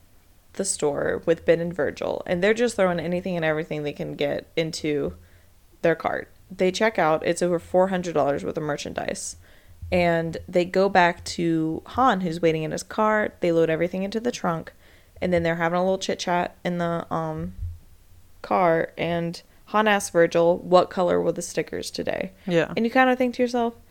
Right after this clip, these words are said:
Speaker 1: "What do you mean?"
Speaker 2: I was like, "What is this dude talking?" I thought this was, like, some secret code
Speaker 1: Yeah.
Speaker 2: that they were on. And I was like, "Damn, I'm gonna start saying that to all my homies. What color are the
Speaker 1: <laughs>
Speaker 2: stickers
Speaker 1: Stickers
Speaker 2: today?"
Speaker 1: today.
Speaker 2: <laughs>
Speaker 1: Like,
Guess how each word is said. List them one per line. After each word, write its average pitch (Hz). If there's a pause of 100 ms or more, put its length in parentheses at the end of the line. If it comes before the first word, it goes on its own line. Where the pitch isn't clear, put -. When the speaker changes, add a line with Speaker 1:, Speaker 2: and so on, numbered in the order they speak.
(1200)
Speaker 1:
"What 349
do 196
you 170
mean?" 170 (360)
Speaker 2:
I 170
was 170
like, 170 (240)
"What 233
is 233
this 165
dude 196
talking?" 170
I 175
thought 202
this 156
was, 156
like, 139
some 143
secret 139
code 208 (240)
Speaker 1:
Yeah. 190
Speaker 2:
that 165
they 175
were 170
on. 170
And 147
I 143
was 147
like, 139 (560)
"Damn, 160
I'm 156
gonna 170
start 143
saying 151
that 156
to 139
all 151
my 170
homies. 165
What 165
color 180
are 165
the 147
Speaker 1:
<laughs> -
Speaker 2:
stickers 180
Speaker 1:
Stickers 226
Speaker 2:
today?" 139
Speaker 1:
today. 208
Speaker 2:
<laughs> 220 (600)
Speaker 1:
Like, 175